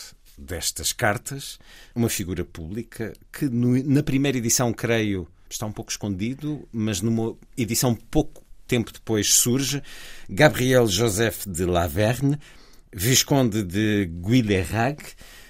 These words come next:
viveu entre mil seiscentos e vinte e oito e mil seiscentos e oitenta e cinco. Estamos aqui a falar de um diplomata, de um escritor versátil, de um homem de muita literatura.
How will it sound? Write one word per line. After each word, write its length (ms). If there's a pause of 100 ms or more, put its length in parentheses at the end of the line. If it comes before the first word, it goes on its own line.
(120)
viveu 440
entre 180
mil 220
seiscentos 440
e 40
vinte 240
e 40
oito 200
e 40
mil 160
seiscentos 500
e 40
oitenta 320
e 40
cinco. 340 (400)
Estamos 320
aqui 180
a 20
falar 400
de 920
um 160
diplomata, 880 (400)
de 160
um 60
escritor 680
versátil, 1120 (560)
de 200
um 100
homem 400
de 140
muita 380
literatura. 1080